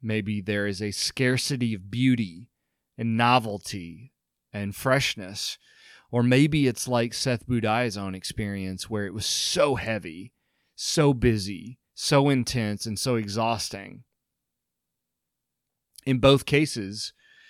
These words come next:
we may find ourselves depleted of our, of our livelihood. Not the livelihood in the sense of what we do for a living, but maybe I should say our liveliness,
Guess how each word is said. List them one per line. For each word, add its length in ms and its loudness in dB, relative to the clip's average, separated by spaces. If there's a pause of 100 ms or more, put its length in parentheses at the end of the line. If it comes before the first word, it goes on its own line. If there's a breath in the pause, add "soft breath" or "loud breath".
(840 soft breath)
we 160 2
may 180 4
find 340 0
ourselves 520 0
depleted 840 -2 (1500)
of 300 -2
our, 600 0 (2250)
of 120 -4
our 140 4
livelihood. 840 -4 (1160)
Not 140 0
the 100 0
livelihood 640 2
in 120 -2
the 60 -4
sense 600 -4
of 560 -10 (1700)
what 180 -4
we 100 -2
do 180 0
for 180 -6
a 40 -2
living, 400 -2
but 140 -6
maybe 260 0
I 80 0
should 220 -6
say 220 -2
our 140 -2
liveliness, 1080 -4